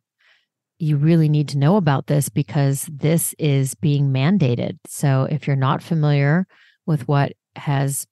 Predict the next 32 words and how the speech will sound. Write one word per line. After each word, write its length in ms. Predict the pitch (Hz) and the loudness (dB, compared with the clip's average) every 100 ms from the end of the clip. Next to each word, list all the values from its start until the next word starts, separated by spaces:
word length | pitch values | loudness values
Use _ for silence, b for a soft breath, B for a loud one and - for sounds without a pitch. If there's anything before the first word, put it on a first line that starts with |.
| - | -4
been 180 | 139 | -4
passed, 680 | 135 - 143 180 220 - - _ - - | -4 -4 -2 -2 -4 -10 -18 _ -12 -8
I'm 100 | 143 | -6
gonna 140 | 147 | -4
let 240 | 147 151 156 | -4 -4 -2
you 80 | |
in 240 | 147 151 160 B B B B | 0 0 -2 B B B B
on 180 | 170 151 | -2 0
a 60 | 147 | 2
little 200 | 175 175 | 2 2
bit 300 | 160 165 - | 2 0 -2
of 320 | 165 151 151 143 156 - | -4 -2 -2 -6 -12 -6
the 340 | 156 151 151 | -2 0 0
information 540 | 156 147 151 139 - 143 | -2 -2 -2 -2 -2 -4
that 80 | 139 | -2
you 60 | |
might 180 | 139 135 | -4 -4
need 160 | 131 127 | -8 -8
to 100 | 135 | -6
know 260 | 123 127 _ _ | -6 -8 _ _
how 200 | - 135 | -8 -6
to 100 | 127 | -4
go 160 | 131 | -4
about 300 | 127 135 131 | -2 -2 -2
doing 420 | 135 147 139 131 135 _ _ _ _ _ - | 0 0 0 -2 -6 _ _ _ _ _ -4
composting 800 | 240 254 262 262 240 262 240 233 | -2 0 2 2 2 0 0 0
of 160 | 226 | 0
our 100 | 233 | 2
food 260 | 233 247 254 | 0 -2 -2
scraps. 520 | - 233 196 - - | -2 -2 -2 -4 -8
That's 320 | - - - | -6 -6 -6
right. 260 | - - - | -4 -4 -6